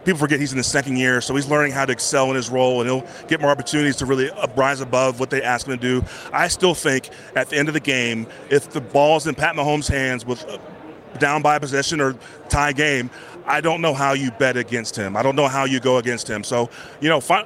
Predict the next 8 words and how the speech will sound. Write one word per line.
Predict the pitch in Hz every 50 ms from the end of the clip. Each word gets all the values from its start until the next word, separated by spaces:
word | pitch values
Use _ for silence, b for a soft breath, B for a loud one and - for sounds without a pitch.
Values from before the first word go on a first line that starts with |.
| -
you | - 196 175
know, | 147 135 117 B B B B B - -
people | 185 202 -
forget | 180 - 170 147 180 180 170
that | 170 139
Super | - 175 180 151
Bowls, | 147 156 151 151 151 147 131 - - - -
playoffs, | - 151 160 185 175 147 131 123 - - -